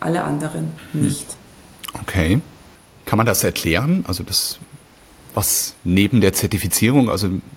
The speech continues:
Speaker 2: was hat die Häuser dort besser gemacht, dass das dort so funktioniert hat? Oder war es wirklich aus Bankensicht das Zertifikat selbst?
Speaker 1: Ich denke beides. Erstmal
Speaker 2: Okay.
Speaker 1: natürlich, äh,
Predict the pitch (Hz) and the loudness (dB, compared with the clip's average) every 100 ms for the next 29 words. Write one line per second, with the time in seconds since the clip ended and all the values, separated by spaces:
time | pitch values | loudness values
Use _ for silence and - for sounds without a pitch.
0 | - - - _ _ _ - 104 - 110 | -20 -20 -20 _ _ _ -2 -2 -2 -4
1 | 104 107 104 101 98 95 87 - 98 - | -4 0 2 2 2 0 0 0 0 2
2 | 127 113 120 - 95 - 90 - 87 85 | 2 2 0 -2 -6 -4 -4 -4 0 0
3 | 82 - - - 87 - 85 85 82 80 | -2 -8 -14 -8 -6 -4 -4 -4 -2 0
4 | 110 - 180 139 123 107 107 110 - 113 | 0 0 -2 0 2 2 2 0 0 -2
5 | 104 101 101 120 113 104 101 98 - 95 | 0 0 0 0 0 0 0 -2 -4 -4
6 | - 107 95 101 - 82 - 78 - - | 0 0 -2 -6 -4 -4 -4 -6 -6 -12
7 | - - - - - - - - - - | -14 -18 -20 -20 -20 -20 -20 -20 -14 -8
8 | 190 202 202 185 131 131 120 - - - | -2 2 4 4 2 0 -2 -4 -8 -16
9 | - - - - 180 202 196 190 196 208 | -20 -20 -12 -4 -2 0 0 -2 -4 -2
10 | 190 190 190 190 180 | 0 2 2 0 -4